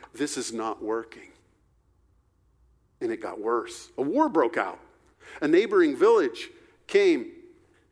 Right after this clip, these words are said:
and, uh, started a war with them. And I mean, it's,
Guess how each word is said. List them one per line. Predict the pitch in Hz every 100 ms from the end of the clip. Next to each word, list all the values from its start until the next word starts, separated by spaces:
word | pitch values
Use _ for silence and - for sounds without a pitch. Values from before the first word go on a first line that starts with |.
| _ _ _ -
and, | 160 160 165
uh, | 135 123
started | - - 220 220
a | 180
war | 165 254 247
with | 185 -
them. | 131 107 - - _ -
And | 165
I | 170
mean, | 175 165
it's, | 202 202 -